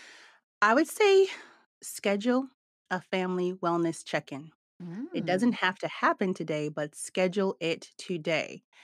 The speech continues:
Speaker 1: And this can be an opportunity to touch base on where your family is in terms of their healthy habits, and then start a conversation together about where they would like to move in terms of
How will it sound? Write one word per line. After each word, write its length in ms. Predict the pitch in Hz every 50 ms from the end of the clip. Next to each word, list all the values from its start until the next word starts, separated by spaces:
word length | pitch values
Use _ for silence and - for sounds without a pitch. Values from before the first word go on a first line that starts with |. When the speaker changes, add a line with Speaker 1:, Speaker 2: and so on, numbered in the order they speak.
| - _ _
Speaker 1:
And 440 | - 175 170 165 160 160 160 160 156
this 280 | 156 - 180 208 208 -
can 240 | - 269 269 254 233
be 400 | 233 220 208 208 202 202 202 -
an 140 | 175 165 - -
opportunity 840 | 143 165 - 208 208 - - 208 202 196 190 196 190 190 190 190
to 140 | 190 - 165
touch 340 | - - 180 185 - - -
base 440 | 175 165 208 254 247 - - - - _ - - - _
on 180 | 175 175 175 175
where 200 | 170 180 208 247
your 180 | 269 269 262
family 440 | 254 - - 208 233 233 208 190 -
is 180 | 165 160 160 160
in 80 | 165 160
terms 280 | - - 175 170 165
of 80 | 160 160
their 120 | 170 175
healthy 320 | 185 - 180 180 - 202 190
habits, 560 | - 170 156 156 165 160 160 - - - - -
and 140 | 196 190 196
then 140 | 220 247 254
start 300 | 247 - - 254 285 294 -
a 40 | 226
conversation 720 | - - 247 233 226 214 208 208 - 220 208 202 - 196
together 760 | 190 - 190 170 - 180 185 214 214 202 185 175 170 170 175 - - - - - _ -
about 380 | 180 170 - 175 165 160 - - _ _ _ _ _
where 380 | - 185 185 202 208 220 220 214
they 120 | 208 196
would 140 | 190 185 180
like 200 | 185 175 175 -
to 100 | - -
move 500 | 180 175 170 170 165 160 156 156 156 - _ _ _ _ _
in 120 | 170 170 170
terms 360 | - - 165 165 165 156 170
of 240 | 165 156 160 -